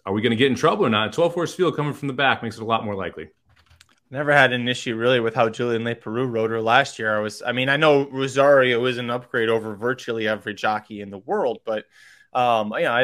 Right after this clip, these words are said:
Speaker 2: I was a little surprised by it. I don't know what the details. Maybe Leparoux wasn't around for something. But, uh, let's talk now about the distaff. A lot of people have been talking about it in the chat since before we even got started here.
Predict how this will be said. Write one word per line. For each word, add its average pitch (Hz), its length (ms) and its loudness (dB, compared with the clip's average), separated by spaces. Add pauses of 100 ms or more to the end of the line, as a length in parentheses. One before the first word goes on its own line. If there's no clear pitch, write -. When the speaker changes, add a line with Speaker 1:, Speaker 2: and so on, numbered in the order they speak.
(100)
Speaker 2:
I 131 180 8
was 131 180 0
a 135 40 -4
little 156 140 2
surprised 120 380 -2
by 117 100 2
it. 120 40 0
I - 20 0
don't 123 180 -2
know 113 80 0
what 110 140 -4
the 113 60 -10
details. 107 500 -6
Maybe 113 180 -8
Leparoux 107 400 -4
wasn't 104 260 -8
around 98 300 -12
for 104 80 -20
something. - 340 -18
But, 107 220 -4 (320)
uh, 139 220 6
let's 180 180 0
talk 214 240 0
now 185 240 4
about 151 320 0
the 151 80 -10
distaff. 139 560 -4
A 127 40 -8
lot 131 180 -2
of 127 40 -6
people 123 200 -18
have 113 40 -20
been 120 80 -12
talking 123 140 -4
about 120 120 -2
it - 20 0
in 107 60 -8
the 107 60 -12
chat 123 280 -4
since 120 160 -18
before 123 280 -8
we 120 120 -4
even 117 160 -8
got 104 160 -4
started 120 400 -2
here. 110 340 -2